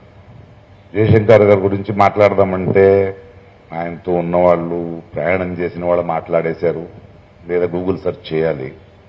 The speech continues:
అలా కాకుండా నాకు ఒక సబ్జెక్ట్ ఇచ్చారు, భయం వేసింది సబ్జెక్ట్ చూసినాక. ఏంటది? "వైషమ్యాల సుడిలో వైవిధ్య భారతం."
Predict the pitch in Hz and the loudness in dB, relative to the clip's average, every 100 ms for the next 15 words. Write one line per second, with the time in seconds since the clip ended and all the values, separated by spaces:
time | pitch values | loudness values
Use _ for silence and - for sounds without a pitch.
0 | _ _ _ 95 107 107 113 - 170 175 | _ _ _ 2 2 6 4 2 0 0
1 | 120 98 - 92 85 117 - - - - | 0 -2 -4 -4 0 0 0 -4 -14 -16
2 | - - _ _ _ _ _ - _ _ | -18 -20 _ _ _ _ _ -20 _ _
3 | 95 107 139 135 110 76 60 82 73 87 | 2 4 6 4 2 -8 -6 -6 -4 -4
4 | - 50 - - - - - - _ _ | -6 -16 -18 -20 -20 -20 -20 -20 _ _
5 | _ - - _ _ _ _ _ _ _ | _ -20 -20 _ _ _ _ _ _ _
6 | _ _ _ _ _ _ _ _ _ _ | _ _ _ _ _ _ _ _ _ _
7 | 80 90 104 113 196 190 - - - - | -10 -6 -6 -6 -10 -14 -20 -20 -20 -20
8 | - - - 80 127 151 - 156 151 147 | -20 -20 -8 2 2 2 0 0 0 2
9 | 143 131 131 127 123 - 104 123 127 165 | 6 8 8 8 6 2 -4 -2 0 0
10 | - - 95 101 110 104 120 - - 78 | -2 4 6 6 2 -2 -2 0 2 0
11 | 71 67 73 73 | 0 -4 -12 -14